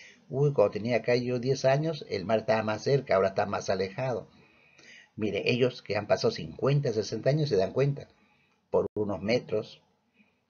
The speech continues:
que ha avanzado, que se ha retirado el mar. Ahora imagínense, pues, ¿no? A través de cien, mil, dos mil, cien mil años, co-, todo lo que ha pasado, pues. Entonces, eh, ese es un, un ej-,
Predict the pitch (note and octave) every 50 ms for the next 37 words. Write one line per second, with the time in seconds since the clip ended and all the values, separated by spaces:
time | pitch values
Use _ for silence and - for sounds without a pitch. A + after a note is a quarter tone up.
0 | _ _ _ - F#2+ F#2 F2+ F2+ F2+ - - G#2 G2 F2+ D2+ - - - - -
1 | - - G2 F2+ F#2 - - - F#2 F2+ E2+ E2 G#2 B2+ C3+ - - - _ _
2 | _ _ _ _ _ _ _ _ _ _ _ _ _ - - F#2+ F#2 F#2 F2 E2+
3 | F2+ - - A#2 A2+ G#2 - - G2 F#2+ G#2 G2 F#2+ G#2+ B2+ D3 - - _ _
4 | _ _ _ _ _ _ - F#2+ - - F#2 F#2 F#2 F#2 F2+ E2 - - A2+ A2+
5 | A2+ A2+ A2+ A2+ G#2+ G#2+ G2 F#2 F#2+ - _ _ _ _ _ _ _ _ _ _
6 | - F2+ F#2+ G#2 A#2+ C3 B2+ A#2 A#2 A2+ G#2 G2 G2 F#2+ - - _ _ _ _
7 | _ E2 D2+ F2 E2 D#2 - G2 G2 E2 - - - G#2 F2+ F#2+ F#2+ G#2 A2+ A2+
8 | A2+ A#2 A#2 A2+ A2+ A2+ - - _ - A2 G#2+ G#2+ A2 A2 G2+ F#2+ - - A2+
9 | A2+ A2+ G#2 F#2+ F#2 - F#2 E2+ - - - - - - - - - - - -
10 | _ _ _ _ _ _ _ _ _ _ _ - F#2 - - A#2+ A#2 - - -
11 | - - - - - - - - - - _ _ - F2+ F#2 F2 E2+ E2+ E2 D#2+
12 | D#2+ D#2+ D#2 C#2+ - - _ _ _ _ _ _ _ _ _ _ _ _ - C3+
13 | C#3+ C#3+ D#3+ D3 - C3 B2 A#2 A#2+ F#2 D2+ C#2+ D2 - G#2 G#2+ A2 G#2+ - -